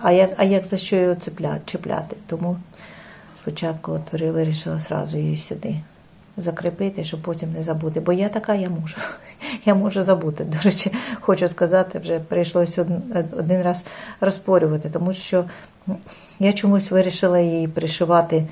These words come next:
не як колокольчик, отак от, знаєте, ну так от, уголочок до уголочка, а отак от, як без корню.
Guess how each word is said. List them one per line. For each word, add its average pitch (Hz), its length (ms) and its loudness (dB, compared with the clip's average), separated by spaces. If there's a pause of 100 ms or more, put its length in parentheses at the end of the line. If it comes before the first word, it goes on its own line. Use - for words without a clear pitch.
(380)
не 175 120 4
як 226 220 6
колокольчик, 196 680 0
отак 160 320 -2
от, 156 60 0
знаєте, 196 480 0
ну 160 180 0
так 156 220 -6
от, 156 140 -8
уголочок 160 480 0
до 156 180 0
уголочка, 160 560 -4 (960)
а 208 120 6
отак 202 400 2
от, 170 100 -6
як 170 140 2
без 175 180 0
корню. 143 340 -2